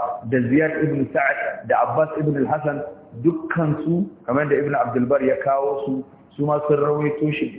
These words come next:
isnadihi mawsulan ila Abdullah ibn Umar radiyallahu anhu. Da haka hadisi ne ingantacce. Yana cikin as-sunan al-arba'a. Cewa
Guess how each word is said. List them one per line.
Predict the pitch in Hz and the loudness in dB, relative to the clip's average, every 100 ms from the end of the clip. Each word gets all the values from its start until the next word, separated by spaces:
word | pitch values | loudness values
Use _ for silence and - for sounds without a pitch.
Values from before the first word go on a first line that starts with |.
| - | -12
isnadihi | - 135 147 127 127 131 | -2 0 0 -2 -2 -2
mawsulan | 123 107 - 135 127 - | -2 -4 -4 0 0 0
ila | 117 127 123 113 - - - | 0 2 2 -2 -4 -6 -6
Abdullah | 117 120 123 | -2 2 2
ibn | 120 117 | 2 0
Umar | - 127 120 | 2 2 2
radiyallahu | 110 98 107 98 95 95 92 | 0 0 -2 -2 -2 -2 -4
anhu. | - - - - - - - - | -6 -10 -20 -20 -20 -20 -20 -2
Da | 123 131 | 2 2
haka | 135 | 2
hadisi | - 123 131 - 120 | 2 0 -2 -2 -2
ne | 131 | -2
ingantacce. | 127 104 92 - 95 - 95 - - - - - | -2 -4 -8 -10 -18 -18 -20 -20 -20 -20 -20 -6
Yana | 107 120 113 - | 0 0 0 -2
cikin | 127 127 123 - - - | 2 2 2 -4 -12 -2
as-sunan | 107 - 127 123 120 117 117 - 110 | -2 0 0 2 2 0 -2 -4 -2
al-arba'a. | 104 117 110 117 98 82 - - - - - - - - - - - - | 2 2 2 2 2 0 -6 -12 -20 -20 -20 -20 -20 -20 -20 -20 -12 2
Cewa | 175 165 156 156 156 156 156 | 4 6 6 4 4 2 2